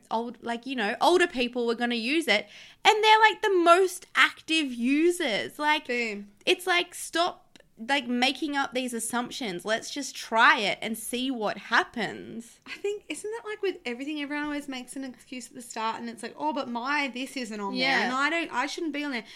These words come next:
Speaker 2: It's like, well, actually, you don't know until you try.
Speaker 1: Yes,
Speaker 2: Like,
Speaker 1: we
Speaker 2: we
Speaker 1: don't
Speaker 2: don't
Speaker 1: know.
Speaker 2: we don't know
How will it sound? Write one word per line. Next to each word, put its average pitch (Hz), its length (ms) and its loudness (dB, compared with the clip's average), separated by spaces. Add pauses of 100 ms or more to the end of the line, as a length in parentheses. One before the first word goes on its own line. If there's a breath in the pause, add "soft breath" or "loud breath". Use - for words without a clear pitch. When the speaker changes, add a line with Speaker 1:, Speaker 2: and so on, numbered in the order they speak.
(120)
Speaker 2:
It's 311 100 -8
like, 339 140 -2
well, 311 100 -2
actually, 330 300 -2
you 320 80 2
don't 311 220 -2
know 320 200 -2
until 277 200 -2
you 247 80 -4
try. 262 320 -4 (440)
Speaker 1:
Yes, 277 220 4
Speaker 2:
Like, 269 160 8 (220)
Speaker 1:
we 285 60 0
Speaker 2:
we - 40 4
Speaker 1:
don't 359 100 8
Speaker 2:
don't 415 400 10
Speaker 1:
know. - 140 -8
Speaker 2:
we 285 60 -2
don't 392 240 2 (320)
know 269 600 2